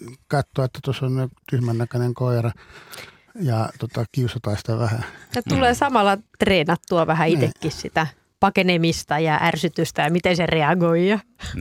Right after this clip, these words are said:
Speaker 3: Joo. Meillä oli
Speaker 1: Vaikea
Speaker 3: aikoinaan,
Speaker 1: sanoa.
Speaker 3: meillä oli aikoinaan kissa, joka teki täsmälleen saman tempun koiralle, mutta onneksi se koira pysyi siinä narun päässä.
Speaker 2: Mm.
Speaker 3: Täällä on muuten eräs kuuntelija laittanut myös nimenomaan kissasta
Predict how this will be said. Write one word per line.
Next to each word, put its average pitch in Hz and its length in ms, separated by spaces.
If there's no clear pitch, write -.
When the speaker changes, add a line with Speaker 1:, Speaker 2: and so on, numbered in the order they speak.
Speaker 3:
Joo. 78 180
Meillä 95 460
oli 92 100
Speaker 1:
Vaikea 95 180
Speaker 3:
aikoinaan, 110 300
Speaker 1:
sanoa. 113 280
Speaker 3:
meillä 117 180
oli 104 120
aikoinaan 117 400
kissa, 135 320
joka 82 240
teki 85 220
täsmälleen 85 460
saman 90 320
tempun 92 360
koiralle, 87 400
mutta 90 280
onneksi 95 320
se 98 120
koira 90 240
pysyi 92 380
siinä 92 220
narun 95 360
päässä. - 260
Speaker 2:
Mm. 220 120
Speaker 3:
Täällä 127 120
on 113 60
muuten 127 240
eräs 131 220
kuuntelija 110 460
laittanut 117 380
myös 117 300
nimenomaan 110 500
kissasta - 540